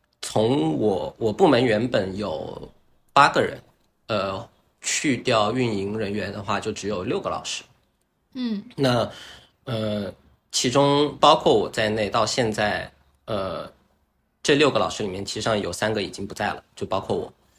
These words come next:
Speaker 1: 呃，
Speaker 2: 哦。
Speaker 1: 他们比我走得更早，然后
Speaker 2: 嗯。
Speaker 1: 这是一点。呃，
Speaker 2: 嗯。
Speaker 1: 之后，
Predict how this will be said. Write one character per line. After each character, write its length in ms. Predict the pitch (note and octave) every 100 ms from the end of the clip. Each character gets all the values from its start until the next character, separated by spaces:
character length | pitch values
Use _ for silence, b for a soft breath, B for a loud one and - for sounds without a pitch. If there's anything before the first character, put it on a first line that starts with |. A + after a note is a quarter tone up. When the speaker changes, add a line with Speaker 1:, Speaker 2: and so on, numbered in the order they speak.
| b b _ _
Speaker 1:
呃， 320 | G3+ G3 G3
Speaker 2:
哦。 80 | F#3+
Speaker 1:
他 80 | F#3+
们 260 | C3 A2 G#2+
比 120 | G#2
我 180 | G#2 G#2+
走 180 | G#2+ F2
得 40 |
更 240 | F#2 A2+ G2+
早， 280 | F2+ G2 - _ _ _
然 140 | - D3
后 140 | -
Speaker 2:
嗯。 420 | A3 G3+ F3+ F#2+ -
Speaker 1:
这 160 | D3+
是 240 | - - A#2 -
一 160 | B2+ - _
点。 240 | - - - _ b b b b _
呃， 420 | B2 A2 G2+ F#2+ F2
Speaker 2:
嗯。 80 | - _ _ _
Speaker 1:
之 240 | - - D#3
后， 840 | - E3 C3+ A#2 G#2 F#2+ D#2